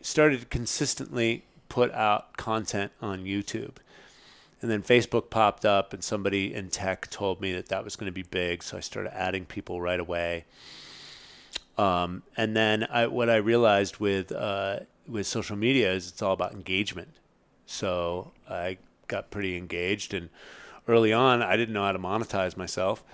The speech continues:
so I would just stay with engagement. So I was,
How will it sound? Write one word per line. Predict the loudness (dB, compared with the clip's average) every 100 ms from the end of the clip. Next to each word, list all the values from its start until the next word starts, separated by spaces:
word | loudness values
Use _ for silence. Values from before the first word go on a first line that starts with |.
| -20 -20 -8
so | 2
I | 4 6 4
would | 2
just | -4 -4 -2
stay | -4 0 0
with | 2 -2
engagement. | -2 2 2 0 -12 -16
So | -8 2
I | 4
was, | 4 2